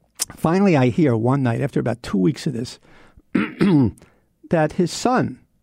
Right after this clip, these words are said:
he talked about his son, with this mixture of sort of, uh, disgust and sadness, that it turns out his son was actually a quote-unquote faggot and lived in San Francisco. And, um,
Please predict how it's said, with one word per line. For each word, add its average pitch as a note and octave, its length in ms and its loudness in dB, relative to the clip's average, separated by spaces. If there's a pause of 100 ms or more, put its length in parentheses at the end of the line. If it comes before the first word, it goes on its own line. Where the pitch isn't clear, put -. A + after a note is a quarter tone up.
(340)
he D#3+ 100 -4
talked G3+ 260 -6
about F3 120 2
his E3 120 -4
son, E3+ 360 -2 (440)
with D#3 100 -2
this - 200 -4
mixture F#3+ 320 0
of B2+ 100 -2
sort D3 180 -2
of, B2+ 160 -4
uh, C3 240 -2
disgust - 640 -4 (100)
and C#3+ 240 0
sadness, D3+ 600 -4 (280)
that D#3 120 -2
it D3+ 80 -4 (120)
turns G3+ 240 -4
out F3 120 0
his D#3+ 100 0
son E3+ 300 -2
was E3+ 340 -2
actually B2+ 680 -4
a B2 360 -2 (380)
quote-unquote A2+ 640 -4
faggot A2 440 -4 (400)
and C#3+ 180 2
lived F3+ 280 0
in D#3+ 140 2
San D#3+ 240 -2
Francisco. F3+ 680 -2 (480)
And, D3+ 300 2
um, D3+ 480 2